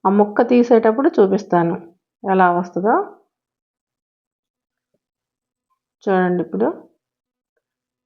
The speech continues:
ఈ గెంటి ఇలా పెట్టాను కదా, చూడండి ఇలా తీస్తే అడుగున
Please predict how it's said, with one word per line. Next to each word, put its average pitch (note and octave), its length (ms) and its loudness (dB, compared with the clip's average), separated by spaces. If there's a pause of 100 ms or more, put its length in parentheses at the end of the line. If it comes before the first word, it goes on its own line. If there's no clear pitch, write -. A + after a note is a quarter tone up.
(280)
ఈ G3+ 140 -8
గెంటి F#3+ 300 -2
ఇలా F3+ 180 -2
పెట్టాను F3+ 380 -4
కదా, G3 140 -4 (100)
చూడండి F3+ 340 -2
ఇలా F3 100 -2 (120)
తీస్తే F#3+ 300 -2 (140)
అడుగున G3 340 0